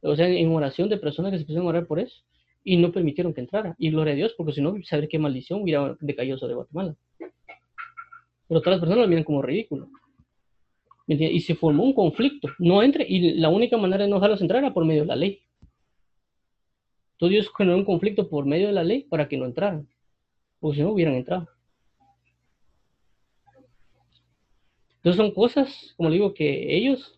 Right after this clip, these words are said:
son, se lle-, son, o, son prácticamente usados por el enemigo. Tal vez ellos no son satánicos,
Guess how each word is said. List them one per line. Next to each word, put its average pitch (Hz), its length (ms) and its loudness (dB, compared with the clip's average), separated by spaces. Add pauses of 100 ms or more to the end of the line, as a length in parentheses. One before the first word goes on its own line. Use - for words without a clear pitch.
(120)
son, 190 380 -4
se 165 120 -2
lle-, 165 260 0
son, 190 480 0
o, 170 280 -2
son 165 840 -4
prácticamente 190 420 0
usados 220 300 0
por 196 120 0
el 175 60 0
enemigo. 202 280 0
Tal 185 120 0
vez 220 100 2
ellos 294 140 2
no 208 60 -2
son 190 140 -4
satánicos, 220 540 -6